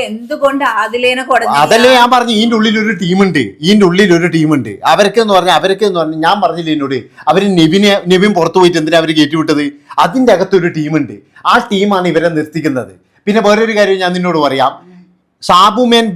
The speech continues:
Speaker 2: സാബുമോൻ വന്നത് തന്നെ ആദില നൂറമാർക്ക് വേണ്ടിയിട്ടാണ്. അതും കൂടി നീ അറിഞ്ഞോ?
Speaker 1: എനിക്ക്
Speaker 2: ആ, അതെ, അതെ, ആദില നൂറമാർക്ക് വേണ്ടിയിട്ടാണ് സാബുമോൻ വന്നിനി. അത് മാത്രമല്ല, വളരെയധികം രഹസ്യമായ ഒരു സംഭവം തന്നെയായിരുന്നു അത്. കാരണം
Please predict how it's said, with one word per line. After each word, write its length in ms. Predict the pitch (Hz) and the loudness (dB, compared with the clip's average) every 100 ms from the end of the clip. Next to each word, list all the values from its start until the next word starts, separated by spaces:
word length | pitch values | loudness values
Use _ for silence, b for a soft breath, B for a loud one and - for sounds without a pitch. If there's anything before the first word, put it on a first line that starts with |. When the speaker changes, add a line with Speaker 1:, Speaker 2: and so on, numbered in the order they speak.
| 156 165 | -8 0
Speaker 2:
സാബുമോൻ 500 | 170 196 214 220 214 160 | 2 2 2 2 2 2
വന്നത് 320 | 160 202 202 170 | 2 4 4 2
തന്നെ 160 | 156 156 | 2 2
ആദില 260 | 147 160 165 147 | 2 2 0 0
നൂറമാർക്ക് 440 | 147 147 143 143 139 | 2 2 2 0 -4
വേണ്ടിയിട്ടാണ്. 380 | 123 127 110 85 _ _ _ _ | -2 -2 -2 -4 _ _ _ _
അതും 220 | 165 180 190 | 0 2 2
കൂടി 120 | 170 175 | 2 4
നീ 80 | 160 | 2
അറിഞ്ഞോ? 240 | 147 131 131 - _ _ _ | 0 -2 -8 -10 _ _ _
Speaker 1:
എനിക്ക് 200 | 233 277 - | -10 -2 2
Speaker 2:
ആ, 80 | 196 233 | 4 4
അതെ, 160 | 208 214 220 | 4 4 4
അതെ, 160 | 202 220 156 123 147 | 4 0 0 0 2
ആദില 260 | 165 196 208 175 | 2 2 2 2
നൂറമാർക്ക് 480 | 170 180 170 170 165 | 2 4 2 0 -2
വേണ്ടിയിട്ടാണ് 420 | 156 156 156 165 151 | 0 0 0 0 2
സാബുമോൻ 360 | 135 151 151 147 | 2 2 0 0
വന്നിനി. 320 | 131 147 156 190 - B 127 | 0 0 0 -2 -8 B 0
അത് 100 | 156 143 | 0 2
മാത്രമല്ല, 440 | 147 - 220 202 208 139 | 2 2 0 2 2 2
വളരെയധികം 540 | 143 165 175 151 175 151 | 2 4 2 2 -2 -2
രഹസ്യമായ 560 | 147 156 196 190 180 175 | -4 -2 0 2 2 2
ഒരു 100 | 151 143 | 0 0
സംഭവം 320 | 135 143 147 143 | 0 2 0 0
തന്നെയായിരുന്നു 400 | 135 127 123 120 | 0 0 0 -2
അത്. 100 | 98 98 _ b - | -4 -8 _ b -2
കാരണം 220 | 175 170 | 0 2